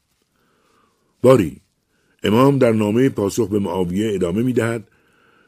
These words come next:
و گمان داری که فلان و بهمان بهترین کس در اسلامند. نیز از مطلبی یاد کرده ای که اگر درست باشد تو از آن بهره ای نداری و اگر نادرست باشد به تو آسیبی نمی‌رسد.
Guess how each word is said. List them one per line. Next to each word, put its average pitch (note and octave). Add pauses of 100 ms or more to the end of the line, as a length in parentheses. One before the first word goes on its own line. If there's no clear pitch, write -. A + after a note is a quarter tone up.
(100)
و G#2
گمان C#3
داری C#3
که A#2
فلان A2
و G#2+
بهمان A2+ (360)
بهترین A2+
کس D#3
در D2
اسلامند. C2 (920)
نیز A#2+
از G#2
مطلبی A2+
یاد B2
کرده G2+
ای G#2+
که G2
اگر G#2
درست A2
باشد G2 (500)
تو F3
از G2
آن F#2+
بهره D2+
ای F2+
نداری C2 (540)
و -
اگر E2+
نادرست D#2
باشد F2+ (380)
به -
تو -
آسیبی D2+
نمی‌رسد. G#2